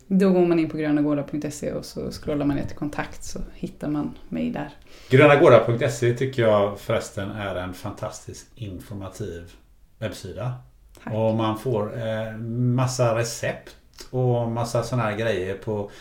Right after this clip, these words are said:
Speaker 2: köttbitar som man inte hade en aning om att de fanns, än mindre hur man skulle laga dem.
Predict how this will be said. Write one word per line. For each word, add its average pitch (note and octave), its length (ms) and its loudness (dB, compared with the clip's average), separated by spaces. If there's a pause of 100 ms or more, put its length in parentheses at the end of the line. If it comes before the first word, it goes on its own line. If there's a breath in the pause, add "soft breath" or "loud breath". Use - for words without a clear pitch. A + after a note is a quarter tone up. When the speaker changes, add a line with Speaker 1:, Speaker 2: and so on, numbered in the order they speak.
(180 loud breath)
Speaker 2:
köttbitar A#2+ 880 2
som A#2 160 -2
man A#2 160 0
inte B2 160 -2
hade G#2+ 120 0
en G#2+ 100 -2
aning G2+ 360 -2
om A2+ 140 -4
att G2+ 140 -2
de F#2 140 -2
fanns, - 500 -6
än B2 300 12
mindre G#2+ 240 12
hur G#2 80 6
man G#2+ 160 4
skulle A2 220 4
laga G#2+ 340 8
dem. C3+ 220 2